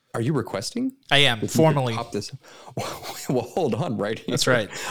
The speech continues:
Speaker 1: I have the power to allow you to pop or not
Speaker 2: I
Speaker 1: pop.
Speaker 2: figured
Speaker 1: Is that
Speaker 2: I'd throw
Speaker 1: correct?
Speaker 2: you a bone 'cause I feel like I, I, I hold a lot of power in this show, but here you go.
Speaker 1: Yeah, well, uh, Cameron, pop it up.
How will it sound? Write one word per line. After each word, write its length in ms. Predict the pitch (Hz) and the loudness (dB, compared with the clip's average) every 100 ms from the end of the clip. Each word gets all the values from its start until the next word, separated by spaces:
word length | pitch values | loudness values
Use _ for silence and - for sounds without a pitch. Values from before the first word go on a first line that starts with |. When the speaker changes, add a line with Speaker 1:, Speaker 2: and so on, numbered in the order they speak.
| - | -10
Speaker 1:
I 120 | 113 123 | -6 -2
have 300 | 175 151 113 | -2 -2 -4
the 80 | |
power 520 | 92 - 90 95 156 185 | -6 -6 -4 0 0 0
to 160 | - 104 | -2 -2
allow 340 | 98 98 101 | 0 0 0
you 320 | 127 127 131 | 0 0 0
to 380 | 139 - 117 101 | -2 -4 -2 0
pop 340 | 98 107 110 - | -2 -4 -6 -4
or 160 | 127 113 | -2 0
not 220 | 104 135 | -2 0
Speaker 2:
I 80 | - | 2
Speaker 1:
pop. 80 | 190 | 6
Speaker 2:
figured 220 | 262 247 | 8 10
Speaker 1:
Is 40 | 202 | 8
that 40 | |
Speaker 2:
I'd 80 | 170 | 8
throw 160 | - 175 | 8 8
Speaker 1:
correct? 100 | 170 | 10
Speaker 2:
you 80 | |
a 40 | 147 | 8
bone 320 | 131 127 110 - - - | 6 4 0 -10 -20 -6
'cause 160 | 147 139 | 0 2
I 80 | |
feel 200 | 143 160 | 4 6
like 140 | 147 143 | 6 8
I, 240 | 139 139 - | 8 6 6
I, 280 | 143 135 - | 4 4 2
I 320 | 139 135 127 | 4 4 2
hold 340 | 127 - 151 139 | -2 0 2 4
a 20 | |
lot 260 | 123 123 135 | 4 4 2
of 100 | - | 4
power 320 | 143 143 147 | 4 6 4
in 80 | 147 | 2
this 120 | 156 | 0
show, 280 | - 160 160 | 4 4 4
but 120 | 131 | 2
here 160 | 135 | 2
you 120 | 143 131 | 2 2
go. 240 | 120 90 - _ _ _ _ _ - - | 0 -2 -12 _ _ _ _ _ -18 -8
Speaker 1:
Yeah, 260 | 117 110 95 | -4 -4 -2
well, 400 | 95 101 139 - | -2 0 -2 -4
uh, 520 | 101 95 92 95 - 110 - _ - | -4 -4 -4 -4 -6 -8 -14 _ -6
Cameron, 400 | 117 127 196 202 _ _ _ _ _ _ _ _ _ _ _ - _ _ _ - | -2 -2 -2 -6 _ _ _ _ _ _ _ _ _ _ _ -20 _ _ _ -8
pop 220 | 180 202 | -6 -4
it 80 | 139 | -4
up. 280 | 143 - | -4 -8